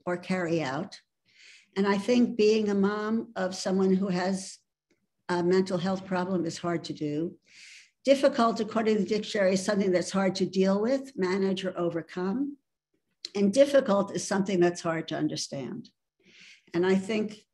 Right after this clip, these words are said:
and I lis-, as I listened to the other stories, this is what they were all telling me, that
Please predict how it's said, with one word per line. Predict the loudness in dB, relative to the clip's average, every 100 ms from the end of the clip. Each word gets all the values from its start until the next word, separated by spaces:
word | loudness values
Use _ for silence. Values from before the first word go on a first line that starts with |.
| _ _ -2
and | 2
I | 2
lis-, | 2 -2 -2
as | 0 4
I | 2
listened | 2 0 -2
to | -2
the | -2 0 -2 0
other | 0 0
stories, | -4 -2 0 2 2 2 -2 -4 -12 -20 -20 -20 _ _ _ _ -2
this | 0 0
is | -2 -2
what | -2
they | 0 2
were | 2
all | 2 0 -2 -8
telling | -4 2 4 2
me, | 0 -6 -6
that | -6 -6